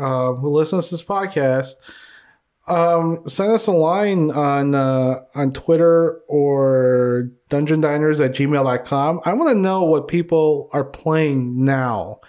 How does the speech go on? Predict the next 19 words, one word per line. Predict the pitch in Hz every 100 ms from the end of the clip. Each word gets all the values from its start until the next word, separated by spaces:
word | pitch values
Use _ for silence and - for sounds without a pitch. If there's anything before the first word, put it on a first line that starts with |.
| - - _ -
Like, | 143 135 -
what | 139 151 156
are | 160 147 143
the, | 131 131 - _ _ _ _ _ - - -
what | - 208
are, | 240
I'm | 180
always | 202 247 208
looking | 196 190
for | - 151
a | 135
good | 156 151 131
game | 139 135
to |
play | 120 - 135
on | 127 123
the |
mobile. | 117 113 113 104 90 - _ _ _ _ _ _ -
And, | 151 131 127 127 123 123 120 123 135